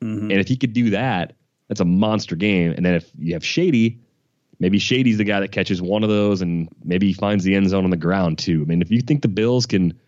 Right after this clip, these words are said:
Speaker 2: put up thirty points against the Bucs, I, I think a Tyrod Shady combo makes more sense than, like, a Tyrod O'Leary or Tyrod Matthews trying to pull in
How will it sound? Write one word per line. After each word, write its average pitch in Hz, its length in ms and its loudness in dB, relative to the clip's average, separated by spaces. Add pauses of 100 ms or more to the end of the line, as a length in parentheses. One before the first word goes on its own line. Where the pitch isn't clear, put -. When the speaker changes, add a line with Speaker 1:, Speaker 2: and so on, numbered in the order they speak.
(360)
Speaker 2:
put 120 120 0
up 123 140 -4
thirty 117 240 0
points 113 320 -2
against - 220 0
the - 60 -6
Bucs, 92 420 -4 (1160)
I, - 300 -8
I 98 60 -2
think 117 240 -2
a 101 160 0
Tyrod 110 760 -2 (200)
Shady 104 460 -2
combo 92 480 0
makes 90 240 0
more 92 180 2
sense 90 300 0
than, 87 100 0
like, 82 140 0
a 85 60 -2
Tyrod 87 760 -2 (320)
O'Leary 90 560 2
or 82 100 2
Tyrod 85 480 -2
Matthews 87 460 0
trying 90 220 -2
to 85 60 -2
pull 95 300 -2
in 87 320 0